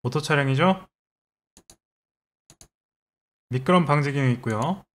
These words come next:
블랙박스 있습니다. 후방 카메라 달려 있는 것 같아요. 내비게이션, 적재함 깨끗한 편이죠. 엔진룸도 괜찮습니다. 타이어는 이 정도면은 상중 하중에 중 정도 될 것 같습니다.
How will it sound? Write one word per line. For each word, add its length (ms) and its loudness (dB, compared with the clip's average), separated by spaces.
블랙박스 420 -2
있습니다. 640 -2
후방 260 4
카메라 300 4
달려 220 4
있는 180 0
것 60 2
같아요. 440 0
내비게이션, 840 0
적재함 540 0
깨끗한 340 2
편이죠. 640 2
엔진룸도 600 2
괜찮습니다. 680 -4
타이어는 720 6
이 80 -4
정도면은 580 2
상중 420 4
하중에 380 0
중 220 2
정도 360 -2
될 160 -2
것 100 -2
같습니다. 500 -8